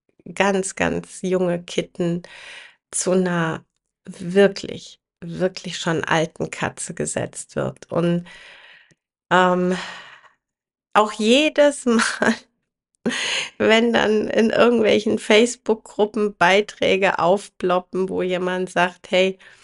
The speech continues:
meine zwölfjährige Katzenoma hat irgendwie so gar keinen Bock auf unser dreizehn Wochen altes Kitten, habt ihr Tipps?“ Ähm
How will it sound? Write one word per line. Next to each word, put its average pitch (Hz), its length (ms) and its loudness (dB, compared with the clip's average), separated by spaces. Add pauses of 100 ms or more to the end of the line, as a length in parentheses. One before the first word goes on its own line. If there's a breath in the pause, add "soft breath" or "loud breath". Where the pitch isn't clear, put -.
(500 soft breath)
meine 185 460 2
zwölfjährige 190 1000 2
Katzenoma 185 960 -2
hat 190 200 -4
irgendwie 190 340 0
so 180 140 -4
gar 180 200 0
keinen 190 400 -2
Bock - 260 -2
auf - 220 -4
unser 185 340 -2
dreizehn 185 640 -4
Wochen 180 300 -2
altes 170 480 -4
Kitten, 196 420 -2
habt 185 260 -6
ihr 170 160 -8
Tipps?“ - 500 -4 (880 soft breath)
Ähm 196 720 2